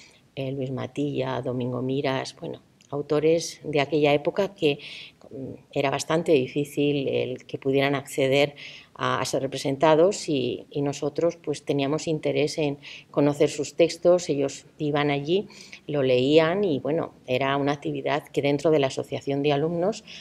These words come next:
a la que pertenecíamos, eh, pero principalmente este colectivo, pues, eh, propició en aquella época. Cuando, eh, me dijeron que si quería pertenecer al grupo, eh, pues llevaba unos meses ya constituido,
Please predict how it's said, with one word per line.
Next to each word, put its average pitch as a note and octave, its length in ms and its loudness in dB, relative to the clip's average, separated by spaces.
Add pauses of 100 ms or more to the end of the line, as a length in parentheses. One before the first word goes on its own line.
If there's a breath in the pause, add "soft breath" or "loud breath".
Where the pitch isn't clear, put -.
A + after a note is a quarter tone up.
(160 loud breath)
a D3+ 80 -4
la C3+ 120 -2
que C3+ 100 -2
pertenecíamos, D3+ 1000 0 (340 loud breath)
eh, C3+ 300 6
pero C#3+ 160 6
principalmente D#3+ 720 2
este D#3 180 -2
colectivo, D3+ 840 2 (100)
pues, C3 460 -4
eh, B2 200 -2
propició B2+ 640 -4 (220)
en C3+ 120 -4
aquella C3+ 320 -4
época. - 400 -16 (240)
Cuando, C3 800 -2 (300)
eh, C3+ 200 -6
me B2+ 220 -2
dijeron C#3 480 -2
que A#2+ 340 -4
si - 140 -12
quería C3+ 340 -2
pertenecer C3+ 600 -8
al B2+ 120 -2
grupo, C#3 440 -6 (520 loud breath)
eh, - 80 -18
pues C3+ 140 -6
llevaba B2+ 320 0
unos C3+ 260 -4
meses C3+ 460 -4
ya B2+ 320 0
constituido, C#3 760 2